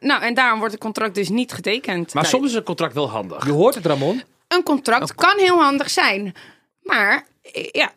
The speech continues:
Speaker 1: er moet, als je het leest, dan moeten er sommige dingen wel gewoon aangepast worden.
Speaker 2: Nou, we kunnen toe, wij hebben afgesproken wat we gaan aanpassen in het contract.
Speaker 1: Ja.
Speaker 2: Alleen het punt is, jij komt er ook niet echt proactief op terug.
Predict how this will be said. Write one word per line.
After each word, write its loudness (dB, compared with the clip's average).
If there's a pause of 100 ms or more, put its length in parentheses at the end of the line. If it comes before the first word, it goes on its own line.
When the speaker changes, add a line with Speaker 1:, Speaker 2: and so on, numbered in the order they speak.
Speaker 1:
er -2
moet, -2
als 0
je 0
het -4
leest, 2
dan 0
moeten -2
er -2
sommige -2
dingen 0
wel 2
gewoon 0
aangepast 0
worden. -2
Speaker 2:
Nou, -4
we -2
kunnen 2
toe, 2
wij 2
hebben 0
afgesproken 0
wat -2
we -12
gaan -6
aanpassen -2
in -10
het -8
contract. 0
Speaker 1:
Ja. -4 (360)
Speaker 2:
Alleen 2
het -8
punt 2
is, -4
jij 2
komt -2
er 0
ook 0
niet -2
echt -4 (400)
proactief -4
op -12
terug. -4